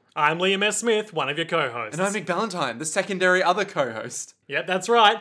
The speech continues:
Speaker 1: I'm the captain now, dog. <laughs>
Speaker 2: You're the, uh, the primary co-host. I'm the secondary co-host. 'Cause you go first
Speaker 1: Yeah,
Speaker 2: and I
Speaker 1: you're
Speaker 2: go
Speaker 1: really
Speaker 2: second.
Speaker 1: more of my sidekick.
Speaker 2: Well, hang on. That's not what I said.
Speaker 1: <laughs>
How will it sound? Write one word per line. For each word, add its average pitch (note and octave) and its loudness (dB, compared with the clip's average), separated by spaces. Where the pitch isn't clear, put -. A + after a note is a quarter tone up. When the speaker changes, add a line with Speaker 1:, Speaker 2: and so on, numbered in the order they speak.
Speaker 1:
I'm C#3+ -4
the E3+ -2
captain G3+ 2
now, G3+ 4
dog. D3 0
<laughs> - -16
Speaker 2:
You're F#3+ 0
the, G3+ -2
uh, E3 0
the D#3+ -6
primary E3+ -4
co-host. A2+ -8
I'm D3 -6
the C#3 -10
secondary C#3 -6
co-host. G#2 -12
'Cause D#3+ -6
you F3 -6
go F3 2
first D#3+ -4
Speaker 1:
Yeah, E3 4
Speaker 2:
and D3+ 2
I D3 -4
Speaker 1:
you're F3+ 0
Speaker 2:
go - 0
Speaker 1:
really F3+ -2
Speaker 2:
second. D3+ -2
Speaker 1:
more C#3+ -4
of B2+ -10
my B2+ -4
sidekick. - -8
Speaker 2:
Well, A#3+ 6
hang C4+ 4
on. A3 4
That's C4 2
not A#3+ 0
what F#3+ 4
I D3+ 2
said. F#3 -4
Speaker 1:
<laughs> - -20